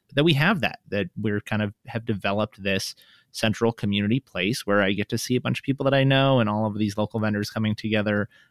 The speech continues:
Uh, very grateful for it. So thank you for coming on the show to let me know more about the behind the scenes.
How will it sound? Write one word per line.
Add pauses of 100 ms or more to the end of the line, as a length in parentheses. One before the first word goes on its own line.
(140)
Uh,
very
grateful
for
it.
So
thank
you
for
coming
on
the
show
to
let
me
know
more
about
the
behind
the
scenes.